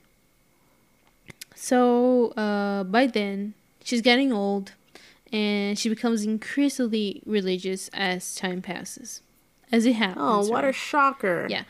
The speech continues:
Speaker 1: She lived right near a convent,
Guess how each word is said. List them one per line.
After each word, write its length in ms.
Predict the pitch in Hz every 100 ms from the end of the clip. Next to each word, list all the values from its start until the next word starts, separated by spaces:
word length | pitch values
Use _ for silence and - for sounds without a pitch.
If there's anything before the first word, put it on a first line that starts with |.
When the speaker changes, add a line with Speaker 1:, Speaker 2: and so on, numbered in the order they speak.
| -
Speaker 1:
She 220 | - 294
lived 560 | 269 233 247 294 294 -
right 360 | 220 208 220 240
near 220 | 247 254
a 60 | 240
convent, 600 | - 196 196 202 196